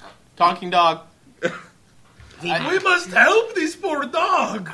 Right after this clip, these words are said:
Speaker 2: Are those things not supposed to talk like that?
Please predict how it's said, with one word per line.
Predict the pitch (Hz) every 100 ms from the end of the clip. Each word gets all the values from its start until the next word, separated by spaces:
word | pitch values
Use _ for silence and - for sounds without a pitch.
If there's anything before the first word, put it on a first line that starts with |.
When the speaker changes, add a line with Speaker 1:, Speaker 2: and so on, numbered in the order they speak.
| - -
Speaker 2:
Are | 202 139
those | 156 156
things | 151 131
not | 120 113
supposed | - - - -
to | -
talk | - - -
like | 127 -
that? | - - -